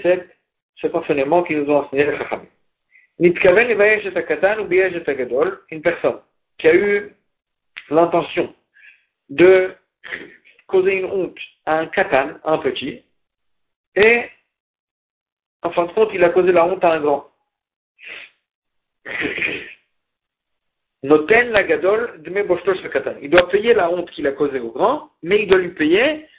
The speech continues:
comme ce qu'il aurait payé la honte du petit. Les vayesh et aévé, ou bien et ben chorin,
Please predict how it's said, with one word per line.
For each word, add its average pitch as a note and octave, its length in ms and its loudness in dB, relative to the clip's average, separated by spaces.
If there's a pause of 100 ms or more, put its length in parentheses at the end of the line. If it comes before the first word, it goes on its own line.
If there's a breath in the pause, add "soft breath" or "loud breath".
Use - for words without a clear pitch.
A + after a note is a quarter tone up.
(120 loud breath)
comme B3 180 2
ce - 40 -16
qu'il A3+ 160 -2
aurait G3+ 220 4
payé F3+ 280 0
la F#3 140 -2
honte G#3 260 -8 (220)
du D3 160 -18
petit. - 380 -12 (3250)
Les C#3+ 100 4
vayesh G#3+ 340 6
et G3+ 140 2
aévé, E3+ 440 0 (360)
ou D#3+ 80 -12
bien G3 220 4
et G3+ 140 -2
ben D#3 200 -6
chorin, A#2 320 -8